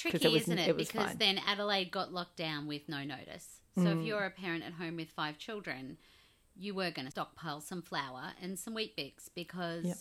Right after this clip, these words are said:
Speaker 2: what if you were not able to go out and you didn't have a shop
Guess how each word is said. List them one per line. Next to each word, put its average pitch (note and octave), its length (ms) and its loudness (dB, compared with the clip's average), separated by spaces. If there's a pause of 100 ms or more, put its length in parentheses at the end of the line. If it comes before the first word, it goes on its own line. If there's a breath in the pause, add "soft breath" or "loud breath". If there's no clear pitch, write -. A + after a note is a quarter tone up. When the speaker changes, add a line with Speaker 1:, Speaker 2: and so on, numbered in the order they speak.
(220)
Speaker 2:
what D#3+ 180 -4
if E3 180 -8
you D#3+ 400 -6 (140)
were D#3+ 140 -4
not D3+ 200 -4
able D#3+ 200 -8
to E3 80 -14
go F3 120 -4
out A3+ 160 0
and C#3+ 80 -6
you E3 80 -2
didn't E3+ 200 -6
have D#3 200 -6
a D#3 160 -6 (720)
shop - 400 0